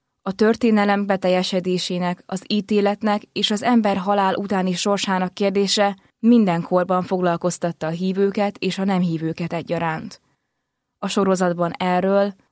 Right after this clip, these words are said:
a vége felé tartó történelem elrejtett misztériumáról,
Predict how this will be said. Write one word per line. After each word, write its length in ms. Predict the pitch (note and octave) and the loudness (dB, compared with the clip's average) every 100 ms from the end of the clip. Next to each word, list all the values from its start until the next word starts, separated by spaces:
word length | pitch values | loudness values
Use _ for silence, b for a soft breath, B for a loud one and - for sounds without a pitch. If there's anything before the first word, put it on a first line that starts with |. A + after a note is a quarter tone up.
| _ - | _ -6
a 100 | G3 | 0
vége 340 | A3 A#3+ A3 | 4 4 2
felé 300 | G#3+ F#3 F3+ | 0 2 2
tartó 420 | F3 F#3 F3+ F3+ | 2 0 0 -2
történelem 640 | F3 G3 G3 G3+ F#3+ F#3 F#3+ | 0 0 2 2 2 2 0
elrejtett 520 | G3 F#3 F3+ F3 F3 | 2 2 2 0 0
misztériumáról, 1120 | F#3+ F#3+ - G#3 G#3 G3+ F#3+ F3+ F3+ E3+ F3 | 0 0 0 0 2 2 2 2 2 2 0